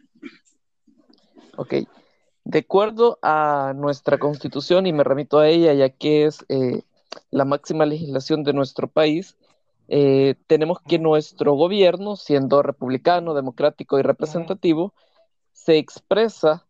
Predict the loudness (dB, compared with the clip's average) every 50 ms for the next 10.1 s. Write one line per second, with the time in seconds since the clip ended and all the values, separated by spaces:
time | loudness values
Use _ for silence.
0 | _ _ -6 -4 -2 -2 -2 -2 -4 -4 -2 0 0 0 0 -2 -6 -4 -2 0
1 | 0 0 -2 -6 _ 0 2 2 2 2 2 0 0 0 -2 -2 -2 0 2 2
2 | 2 2 4 2 2 2 0 -2 -4 -6 -8 -8 _ _ _ _ _ _ _ _
3 | -2 0 0 0 -2 -2 -2 0 0 0 -2 -4 -4 _ -8 -10 -10 _ -8 -8
4 | -8 -8 -6 -4 -2 0 0 -2 -4 -6 -14 -14 -14 -16 -16 -20 _ _ _ _
5 | _ _ _ _ _ _ _ _ -20 -8 -4 -2 0 0 0 2 2 2 2 0
6 | -2 -2 -2 -2 0 0 -2 -2 -2 -2 -2 -2 -2 -2 -4 -4 -8 -12 _ -2
7 | 0 0 0 -2 -6 -4 -4 -4 -4 -4 _ -12 -14 -10 _ -2 -2 -2 -2 -2
8 | -4 -6 -6 -8 -12 _ _ _ _ _ _ _ _ _ 0 2 4 4 2 0
9 | 0 0 0 0 0 -2 -2 -2 0 0 0 0 0 2 2 4 4 2 0 -2
10 | -4